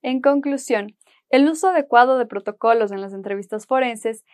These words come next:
es crucial para garantizar una recolección de información precisa y objetiva,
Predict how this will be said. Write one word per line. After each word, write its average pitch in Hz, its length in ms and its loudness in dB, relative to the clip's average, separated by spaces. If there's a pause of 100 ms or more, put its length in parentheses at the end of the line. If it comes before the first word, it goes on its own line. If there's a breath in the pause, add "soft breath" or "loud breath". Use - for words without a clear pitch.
(180 soft breath)
es 302 220 0
crucial 277 420 -2
para 302 200 -2
garantizar 220 560 -2
una 226 160 -4
recolección 214 580 -6
de 233 140 -2
información 208 720 -10
precisa 254 560 -6
y 240 140 -4
objetiva, 208 580 -8